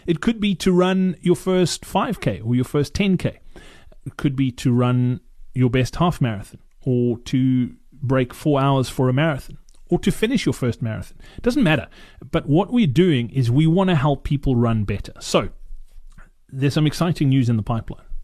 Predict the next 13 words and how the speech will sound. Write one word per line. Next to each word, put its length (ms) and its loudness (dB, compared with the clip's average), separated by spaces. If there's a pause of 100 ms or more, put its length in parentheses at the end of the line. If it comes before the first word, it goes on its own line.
I 40 -4
mentioned 340 2
the 60 0
podcast 600 -2
is 360 -2
returning. 500 0 (320)
So 320 0
this 240 0
is 120 -2
just 220 0
a 40 0
heads 260 0
up 240 -2